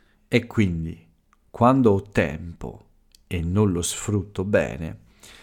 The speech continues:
questo per me è un po' frustrante,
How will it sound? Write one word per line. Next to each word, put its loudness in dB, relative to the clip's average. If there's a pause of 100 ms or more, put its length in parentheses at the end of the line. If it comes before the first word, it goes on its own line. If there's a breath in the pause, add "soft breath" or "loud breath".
(380 loud breath)
questo 0
per 0
me -8
è -8
un -8
po' -6
frustrante, -10